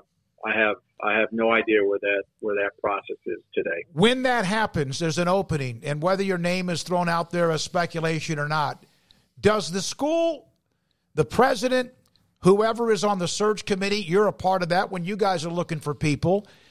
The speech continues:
Speaker 2: do you contact the agent of that person, or do you contact the person?
Speaker 1: Uh,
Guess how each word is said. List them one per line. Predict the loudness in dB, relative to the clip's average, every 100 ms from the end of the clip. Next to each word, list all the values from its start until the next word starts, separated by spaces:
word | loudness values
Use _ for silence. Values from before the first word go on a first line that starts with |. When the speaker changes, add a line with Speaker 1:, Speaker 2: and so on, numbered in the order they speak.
| _ _ 0
Speaker 2:
do | 2
you | 2
contact | 0 0 0 0 0 0 -2
the | -6 -4
agent | -4 -4 -4 -4 -2
of | 0
that | 0 0 -2
person, | -4 -4 -6 -6
or |
do | -4
you | -4
contact | -2 -2 -2 -2 -2 -2 -6
the | -12
person? | -6 -6 -6 -12 -16 -20 _ _ _ _ _ _ _ _ _ _ _ _ _ _ _ _ _ _ _ _ _ _ _ _ _ -2
Speaker 1:
Uh, | 4 6 6 6 4